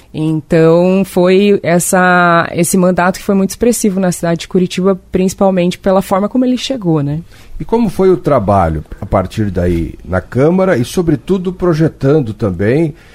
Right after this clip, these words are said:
Speaker 2: recebeu o chamado, não é? A, a leitura lhe colocava na condição de disputar uma cadeira na Câmara Federal e foi candidata, dois anos depois. Parecia até cedo, dentro de algumas leituras,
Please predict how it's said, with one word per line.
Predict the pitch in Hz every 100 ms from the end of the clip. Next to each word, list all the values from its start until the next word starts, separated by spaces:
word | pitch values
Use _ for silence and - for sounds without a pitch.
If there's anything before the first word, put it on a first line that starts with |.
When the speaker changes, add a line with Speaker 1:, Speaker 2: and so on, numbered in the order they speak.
| - - - -
Speaker 2:
recebeu | - 113 117 95 98
o |
chamado, | - 170 143 104 143 196 - - -
não | 92 87
é? | 117 143 - - -
A, | - 85 -
a |
leitura | 101 113 - 139 135 110 90 - - - - - -
lhe | 113
colocava | 127 143 123 - 151 127
na | 117
condição | 113 113 - 123
de | 107
disputar | 101 - - 104 104
uma | 98
cadeira | - 92 95 101 92 - - - -
na | 92 101
Câmara | 104 95 101
Federal | 95 107 107 110 110 165 - - - -
e | - 208
foi | - 147 165
candidata, | 190 196 175 123 120 - - -
dois | 95 98
anos | 117 120
depois. | 156 135 139 117 87
Parecia | - 80 87 113
até | 104 113
cedo, | - 113 117 139
dentro | 92 95 -
de | 104
algumas | 95 95 95
leituras, | 131 143 110 127 139 95 -